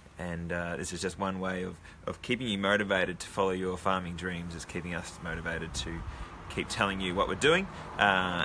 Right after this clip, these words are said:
and, uh, yeah, I hope you appreciate it, guys. We, um, we love doing it. So this week,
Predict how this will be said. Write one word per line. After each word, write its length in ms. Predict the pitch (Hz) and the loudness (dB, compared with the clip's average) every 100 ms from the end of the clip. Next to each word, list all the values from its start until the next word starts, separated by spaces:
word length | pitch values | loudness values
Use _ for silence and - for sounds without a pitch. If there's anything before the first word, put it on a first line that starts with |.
| - | 2
and, 540 | 90 87 87 90 90 | 2 2 0 -2 2
uh, 380 | 92 90 87 85 - - - - | 2 2 2 0 -4 -6 -6 0
yeah, 320 | 110 147 85 | 6 6 6
I 60 | 95 | 6
hope 240 | 120 123 | 8 6
you 300 | 143 135 127 | 6 6 6
appreciate 480 | 127 127 170 247 151 | 6 6 6 4 2
it, 100 | 92 | 2
guys. 320 | 95 92 127 | 2 2 2
We, 320 | 123 120 113 110 | 2 2 4 2
um, 260 | 107 104 | 2 0
we 140 | 104 123 | 2 6
love 180 | 123 | 6
doing 280 | 110 117 104 | 6 4 2
it. 100 | 80 | 2
So 140 | 113 107 | 4 6
this 240 | 139 - | 4 4
week, 280 | 156 - | 4 4